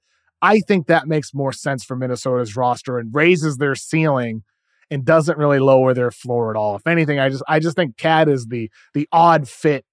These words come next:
alongside Gobert, Naz Reid, McDaniels, Edwards, those core pieces. Uh, I think he's the guy you trade. And, and I would say that's true if,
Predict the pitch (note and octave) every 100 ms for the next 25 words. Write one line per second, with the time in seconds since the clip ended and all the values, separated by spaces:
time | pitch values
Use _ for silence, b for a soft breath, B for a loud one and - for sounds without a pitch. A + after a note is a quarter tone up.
0 | _ _ _ _ C#3+ C3 C#3+ C#3+ D#3 C3+
1 | C3+ B2+ C3+ C3+ C3 C3+ C3 B2+ B2+ C3+
2 | C3+ B2+ - C#3 C3+ C3 C3 - D3+ C#3+
3 | C3 C3 A#2+ G2+ C3+ A2+ - F3 D3+ -
4 | D3+ C#3+ - A#2 G2 - b b - B2
5 | A#2 A#2 - D3+ - D3+ F3 D#3 D#3+ D3
6 | A#2+ C3 A#2+ A#2 - A2 G2+ A#2 C3+ D3+
7 | D3 D3+ - D#3+ E3 E3+ F3+ E3+ - G#3
8 | F#3+ D#3+